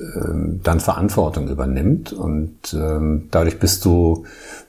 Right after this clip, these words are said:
in deinem, in deinem ganzen Konzept, was sinnvoll ist,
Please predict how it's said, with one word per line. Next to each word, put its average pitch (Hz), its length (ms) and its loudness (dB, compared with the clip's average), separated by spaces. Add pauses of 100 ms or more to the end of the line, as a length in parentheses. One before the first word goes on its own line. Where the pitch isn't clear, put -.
(300)
in 85 220 2
deinem, 80 560 2
in 85 120 2
deinem 80 280 4
ganzen 87 320 4
Konzept, 135 520 2
was 90 300 2
sinnvoll 92 880 4
ist, - 600 2